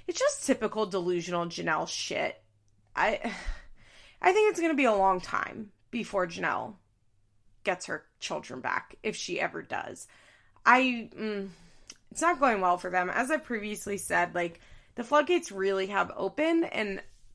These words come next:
I don't think that they're going to be able to reverse this court,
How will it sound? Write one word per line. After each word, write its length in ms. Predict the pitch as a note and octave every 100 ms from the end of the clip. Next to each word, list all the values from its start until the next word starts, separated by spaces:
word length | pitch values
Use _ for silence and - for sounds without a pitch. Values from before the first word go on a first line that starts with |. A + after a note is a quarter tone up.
| - - -
I 160 | G#3+
don't 300 | A#3 A#3 A#3
think 300 | G#3+ G3+ F#3+
that 360 | G3 F3+ F3 - -
they're 140 | F#3+
going 280 | F3+ F3+ F3
to 40 |
be 120 | E3+
able 160 | E3+ D#3+
to 80 | C#3
reverse 840 | C#3+ D#3+ - - - - - - - _ _ _ _ _ _ _
this 180 | - F3+
court, 380 | - G3 -